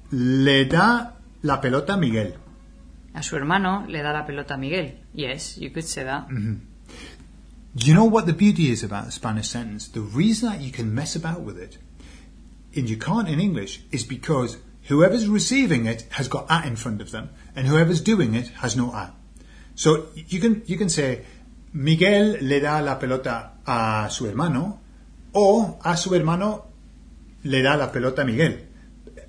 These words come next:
Speaker 1: For a Spanish person, there's no confusion in that sentence whatsoever, because "a su hermano," that means he's getting it, and
Speaker 2: Mm-hmm.
Speaker 1: Miguel, he's doing it.
Speaker 2: Mm-hmm.
Speaker 1: Yeah?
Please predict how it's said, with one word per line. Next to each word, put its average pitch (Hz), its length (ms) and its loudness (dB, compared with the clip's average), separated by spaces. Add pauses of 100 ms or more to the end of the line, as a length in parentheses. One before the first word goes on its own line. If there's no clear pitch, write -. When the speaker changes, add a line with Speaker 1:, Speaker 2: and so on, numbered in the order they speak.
Speaker 1:
For - 160 0
a 131 60 4
Spanish 196 340 0
person, 175 280 2
there's 147 100 2
no 160 320 4
confusion 165 560 -2
in 104 80 -4
that 104 160 -8
sentence 110 320 -10
whatsoever, 113 400 -6
because 104 380 -10 (100)
"a 165 280 2 (440)
su - 240 -2
hermano," 117 440 -2
that 120 120 -10
means 120 160 -4
he's 127 220 -6
getting 113 260 -8
it, 147 140 -8 (100)
and 117 120 -6
Speaker 2:
Mm-hmm. 135 120 2
Speaker 1:
Miguel, 127 320 0
he's 135 240 -6
doing 185 280 -2
it. - 180 -20
Speaker 2:
Mm-hmm. 165 340 -2
Speaker 1:
Yeah? 156 120 0